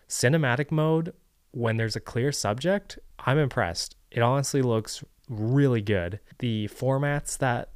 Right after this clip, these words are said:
it can record in are way more diverse now. <laughs> I, I upgraded from a, a really old phone. So now with the iPhone fifteen Pro or Pro Max, you can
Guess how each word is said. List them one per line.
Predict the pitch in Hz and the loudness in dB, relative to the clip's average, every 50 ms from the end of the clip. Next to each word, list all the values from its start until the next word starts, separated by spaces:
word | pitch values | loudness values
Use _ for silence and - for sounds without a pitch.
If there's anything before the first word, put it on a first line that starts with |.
| - - - - - | -20 -20 -20 -10 -6
it | - 143 - | -6 -4 -2
can | - 139 135 | -2 -2 -2
record | 131 127 - 147 135 135 135 | -2 -2 0 0 2 2 2
in | 139 139 147 151 143 - - - - - - - | 0 0 0 -2 -4 -6 -12 -20 -20 -20 -10 -6
are | 127 117 107 104 98 98 98 98 101 104 - - | -4 -2 0 0 0 0 -2 -2 -4 -6 -8 -10
way | - 120 113 117 117 123 127 131 139 135 139 135 135 131 131 127 127 | -12 -12 -10 -10 -8 -6 -4 -2 0 0 2 2 2 2 2 0 0
more | 123 120 113 110 104 101 | 0 -2 -2 -2 -2 -2
diverse | 92 95 95 95 98 92 92 - - - | -2 -2 -2 -2 -2 -4 -4 -4 -4 -6
now. | 92 90 90 95 98 - - - - | -4 -4 -2 -4 -4 -6 -10 -18 -20
<laughs> | - - - - | -20 -20 -12 -4
I, | - 98 123 - - - 131 123 123 | 0 0 2 2 2 2 4 4 4
I | 120 | 4
upgraded | - - - 123 123 127 110 | 2 2 0 0 2 0 0
from | - - 127 117 110 | -2 -2 0 0 2
a, | 107 98 95 98 - - | 0 0 -2 -4 -6 -6
a | 127 120 | -6 -6
really | 107 104 113 110 107 104 101 | -2 -2 0 0 0 0 0
old | 92 98 95 - | -2 -4 -4 -4
phone. | - 101 92 90 87 90 - - - - - - - | -4 -4 -4 -4 -4 -6 -10 -12 -18 -20 -20 -10 -4
So | - - 127 110 104 98 92 95 - - - - | 0 2 4 6 6 6 4 2 -2 -6 -10 -10
now | 139 131 120 120 143 151 135 110 98 101 107 117 - - | -6 -4 0 0 2 2 2 2 0 0 -2 -2 -4 -4
with | 123 120 107 | -4 -4 -2
the | - 117 | -2 -2
iPhone | 104 107 - 117 110 104 | -2 -2 -2 -2 -4 -4
fifteen | - 113 107 - 127 120 113 104 101 98 104 - - - _ _ - - - _ _ - | -4 -8 -6 -2 0 0 2 2 0 0 -2 -6 -8 -14 _ _ -20 -20 -20 _ _ -6
Pro | - - 113 98 90 90 101 123 143 - _ - | -2 0 2 2 2 0 -2 -4 -4 -8 _ -6
or | 117 104 | -4 -4
Pro | 98 - 113 101 95 | -4 -2 -2 -2 -2
Max, | 92 92 95 104 117 - - - - | -2 -2 -4 -4 -6 -8 -10 -8 -4
you | 113 110 | -4 -4
can | - - 117 107 104 101 98 101 | -2 0 0 0 0 0 -2 -4